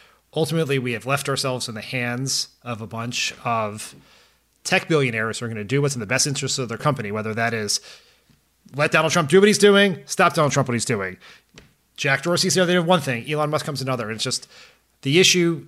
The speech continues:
if we wanna truly deal with this problem of social media, it's gonna have to be regulation. It's not gonna be through the policies of these companies, 'cause they cannot be trusted to do things right, wrong, left, right, anyway. It is gonna be what's in their interest.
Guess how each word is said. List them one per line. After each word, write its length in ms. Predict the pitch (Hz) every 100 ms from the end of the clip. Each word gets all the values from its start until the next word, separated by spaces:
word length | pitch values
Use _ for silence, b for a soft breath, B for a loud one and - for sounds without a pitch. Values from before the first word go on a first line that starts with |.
| _
if 120 | 156 135
we 80 |
wanna 260 | 147 175 160
truly 420 | - - 190 180
deal 200 | 135 139
with 160 | 127 -
this 240 | 117 -
problem 640 | - _ 131 117 101 92 92
of 100 | 120
social 240 | 110 110 110
media, 220 | 117 131
it's 140 | 107 -
gonna 140 | 110
have 140 | 117
to 60 | -
be 100 | 113
regulation. 500 | 101 101 98 95 -
It's 140 | 98 110
not 160 | 104
gonna 160 | 113 101
be 180 | 110 98
through 400 | - 107 101 95 b _
the 100 | 117
policies 800 | - - 123 123 - 117 101 -
of 260 | 127 110 92
these 220 | 113 104
companies, 380 | - 98 82 -
'cause 180 | 107 -
they 120 | 110
cannot 260 | 113 107 107
be 60 | 110
trusted 300 | 117 - -
to 80 | 147
do 60 | 214
things 260 | 156 120 B B -
right, 320 | 151 151 143 - b b -
wrong, 500 | 139 139 131 120 117 b b _ _
left, 400 | 143 147 143 -
right, 260 | 127 123 120
anyway. 480 | 139 127 113 101 101
It 100 | 107
is 120 | 104
gonna 100 | -
be 80 | 110
what's 240 | 110 110 -
in 200 | 120 107
their 180 | 95
interest. 380 | 92 - - -